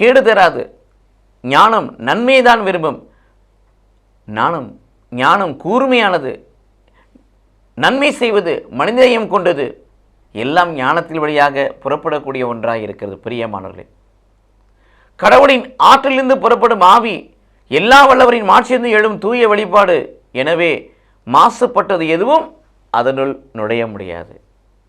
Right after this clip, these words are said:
ஞானத்துக்குள்ள உலகத்துடைய காரியம் எதுவும் நுழைய முடியாது. கதிரை, சூரியனை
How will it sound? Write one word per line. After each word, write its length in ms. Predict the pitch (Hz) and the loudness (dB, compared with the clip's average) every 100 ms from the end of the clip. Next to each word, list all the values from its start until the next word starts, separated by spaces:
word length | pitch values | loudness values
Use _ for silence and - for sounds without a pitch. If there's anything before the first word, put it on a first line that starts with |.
| _ _ _ _ _ | _ _ _ _ _
ஞானத்துக்குள்ள 680 | 104 113 151 180 156 143 147 135 95 104 _ _ _ _ _ | -16 -10 -8 -8 -10 -10 -4 -4 -4 -10 _ _ _ _ _
உலகத்துடைய 600 | 107 143 170 170 151 135 117 117 | -4 -2 -2 -6 -8 -6 -6 -6
காரியம் 300 | 123 127 110 | -6 -6 -10
எதுவும் 200 | 120 101 | -10 -12
நுழைய 300 | 101 107 110 90 | -12 -12 -12 -14
முடியாது. 400 | 90 82 71 _ _ _ _ _ _ _ _ _ _ _ _ _ _ | -16 -16 -18 _ _ _ _ _ _ _ _ _ _ _ _ _ _
கதிரை, 320 | 131 131 180 180 170 - - _ _ - | -4 0 0 0 -4 -8 -20 _ _ -8
சூரியனை 400 | 185 220 220 220 | -2 0 0 0